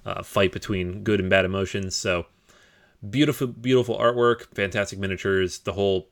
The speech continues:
crazy, you know, pe-, the people with the crazy ideas <laughs> behind, uh, Anachrony taking a whole new thing. So I'm excited for that one as well. Edge of Darkness is the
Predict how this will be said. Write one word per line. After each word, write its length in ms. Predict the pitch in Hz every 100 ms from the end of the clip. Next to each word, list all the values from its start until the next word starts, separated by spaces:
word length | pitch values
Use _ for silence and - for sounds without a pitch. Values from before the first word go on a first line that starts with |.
| -
crazy, 880 | - - 110 107 104 98 92 87 95 _ _ 277 135
you 100 | 90
know, 260 | 82 82 - _ _
pe-, 140 | - -
the 100 | 101
people 300 | - 147 135
with 100 | 117
the 80 | 117
crazy 520 | - - 127 107 107
ideas 420 | 95 90 95 90
<laughs> 0 |
behind, 840 | - 95 - - - 120 107 92 90
uh, 340 | 95 87 82 92
Anachrony 600 | 90 87 - 85 85 - _ _ -
taking 280 | 107 98 92
a 60 |
whole 140 | 90 87
new 140 | 85
thing. 260 | - 82 80
So 100 | 90
I'm 40 |
excited 320 | 90 98 90
for 60 | 87
that 160 | 85 85
one 100 | 82
as 100 | 87
well. 340 | 92 85 - _ 151
Edge 220 | 160 160
of 260 | 123 92
Darkness 760 | - 113 160 - 85 85 - -
is 320 | - 104 104 101
the 480 | 90 98 98 98